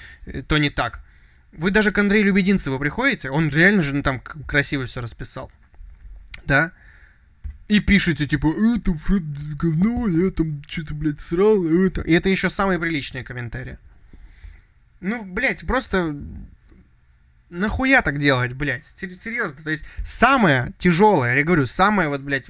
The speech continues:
самую большую подставу, которую вы можете сделать для Фред-гитариста, это, э, конструктивно по фактам ему предъявить. Без вот этой вот, блядь,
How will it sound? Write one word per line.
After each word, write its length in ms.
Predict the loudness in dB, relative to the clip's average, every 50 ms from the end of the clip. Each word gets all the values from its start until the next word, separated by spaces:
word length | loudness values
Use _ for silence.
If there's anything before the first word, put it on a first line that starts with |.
| -14 -16
самую 300 | -8 -6 -6 -4 -4 -4
большую 320 | -4 -4 -6 -4 -4 -2 -2
подставу, 400 | -2 -2 -2 0 0 0 0 0
которую 300 | -2 -4 -4 -4 -4 -4
вы 60 | -4
можете 300 | -4 -4 -4 -6 -8 -12
сделать 320 | -10 -10 -10 -10 -10 -12
для 160 | -16 -18 -20 -18
Фред-гитариста, 720 | -16 -14 -14 -14 -14 -14 -14 -12 -12 -10 -12 -12 -12 -12
это, 380 | -6 -6 -4 -2 -2 -4 -4 -6 -10 -16 -20 -20 -20 -20 -20 -20 -18 -12
э, 500 | -8 -6 -6 -4 -4 -4 -4 -6 -8 -8 -10 _ _ -10
конструктивно 640 | -8 -6 -6 -4 -6 -6 -6 -6 -2 0 0 0
по 120 | 0 0 0
фактам 360 | 2 2 0 0 -2 -4 -2
ему 160 | -2 -2 -2
предъявить. 500 | -2 -2 -2 -4 -6 -4 -6 -8 -8 -12 -18 _ _ _ _
Без 300 | -10 0 2 2 2 2
вот 160 | 2 0 0
этой 180 | 0 0 0 0
вот, 140 | 0 0 0
блядь, 300 | 0 0 -2 -2 -4